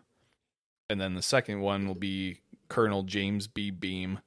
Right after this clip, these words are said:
which is a two-year bottled at a hundred and eight proof.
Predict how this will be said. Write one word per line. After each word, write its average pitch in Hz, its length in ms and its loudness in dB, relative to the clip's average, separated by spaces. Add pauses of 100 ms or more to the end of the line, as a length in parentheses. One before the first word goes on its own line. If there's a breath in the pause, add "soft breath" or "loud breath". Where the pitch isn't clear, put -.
(480 soft breath)
which 98 160 -8
is 90 140 -6
a 87 60 -8
two-year 95 580 0
bottled 85 420 -4
at 85 140 -4
a 82 60 -4
hundred 82 320 -8
and 76 120 -10
eight - 180 -14
proof. - 420 -16